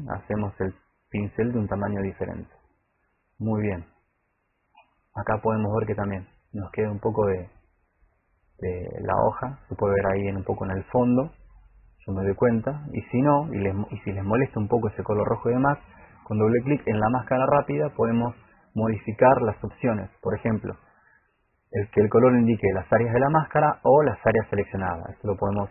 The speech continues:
modificar. La opacidad de, de esa máscara, de ese color, con el, acá el color se puede cambiar, lo podemos cambiar. En este caso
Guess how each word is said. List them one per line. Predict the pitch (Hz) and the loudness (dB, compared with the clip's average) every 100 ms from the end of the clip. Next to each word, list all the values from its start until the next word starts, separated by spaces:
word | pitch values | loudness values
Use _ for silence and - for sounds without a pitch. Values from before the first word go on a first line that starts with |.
| - | -8
modificar. | 98 95 95 - 90 - | -8 -8 -10 -8 -10 -6
La | 95 101 | 0 2
opacidad | 98 - - 110 113 131 143 - _ _ _ _ _ - | 2 0 0 2 8 8 8 0 _ _ _ _ _ -12
de, | 98 101 95 92 90 92 | 0 2 2 -2 -4 -4
de | 98 107 | 0 0
esa | - 107 | 2 2
máscara, | 123 - 110 | 2 4 2
de | 107 | 2
ese | - | 2
color, | 117 135 | 4 4
con | 139 101 | 4 -2
el, | 98 | -4
acá | - 98 | -6 -4
el | 101 | -2
color | 113 131 147 - | 2 2 2 -4
se | - | -6
puede | 104 104 | -2 -2
cambiar, | 107 120 139 147 | 0 2 2 0
lo | 101 | -4
podemos | 101 98 | -4 -4
cambiar. | - 107 131 139 | -4 -2 -2 -2
En | |
este | 101 - | -6 -4
caso | 104 104 | -6 -4